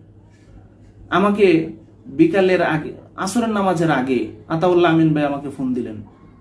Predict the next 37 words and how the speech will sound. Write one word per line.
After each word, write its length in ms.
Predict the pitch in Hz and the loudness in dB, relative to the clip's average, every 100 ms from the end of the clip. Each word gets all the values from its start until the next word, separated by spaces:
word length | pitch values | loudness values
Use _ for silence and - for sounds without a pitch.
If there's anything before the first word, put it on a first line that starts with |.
| - - - | -20 -20 -4
ফোন 200 | 170 175 | 0 2
দিয়ে 140 | 190 | 4
আমাকে 260 | 160 143 160 | 2 0 -4
শাসালেন, 580 | - 165 160 135 110 104 - - - - - - | -6 -6 -4 -4 -4 -8 -14 -20 -20 -20 -20 -4
আমি 220 | 147 160 | 2 4
কেন 200 | 160 170 | 4 4
এই 140 | 170 | 4
ধরনের 260 | 160 170 165 160 | 4 2 0 0
পোস্ট, 200 | 151 151 - - - - - - | -4 -6 -14 -20 -20 -20 -20 -2
পোস্ট 260 | 180 185 - | 2 2 0
করতেছি। 560 | 175 160 120 - - - - - - - - - | -2 0 -4 -6 -10 -14 -20 -20 -20 -20 -20 -14
আতাউল্লাহ 360 | 147 156 160 151 | -4 2 4 4
আমিন 180 | 147 | 2
ভাই 100 | 139 | 0
আমাকে 260 | 139 131 143 | -2 -6 -10
শাসিয়েছেন, 600 | - 147 - 135 - 104 - - | -10 -10 -6 -6 -6 -10 -14 -12
এগুলোর 240 | 135 147 151 | -4 -2 2
জন্য 180 | 160 | 2
না 240 | 139 151 185 | 2 2 2
করি, 220 | 139 107 - | -2 -6 -4
তিনি 160 | 156 151 | 0 2
আমাকে 240 | 147 151 | 2 -2
এই 80 | 147 | -4
কথা 160 | - 120 | -6 -8
বলেছেন। 360 | 117 113 - 95 - - - - - - - - - - - - - - - - - | -8 -8 -12 -18 -20 -20 -20 -20 -20 -20 -20 -20 -20 -20 -20 -20 -20 -20 -20 -10 0
কিন্তু 220 | 160 165 | 2 4
আমি 160 | 160 | 2
তো 100 | 190 | 2
ঘটনাটা 360 | 214 214 226 226 | 2 2 4 2
শোনার 320 | 220 233 233 | 2 2 0
পরে 200 | 214 220 | 0 -2
আমি 140 | 175 175 | 0 0
নিজেকে 320 | 196 190 175 | 0 0 0
নিয়ন্ত্রণ 380 | 165 202 214 208 | 0 -2 -4 -4
করতে 200 | 175 156 | -4 -4
পারতেছি 380 | 131 123 113 | -6 -6 -8
না। 100 | 107 | -10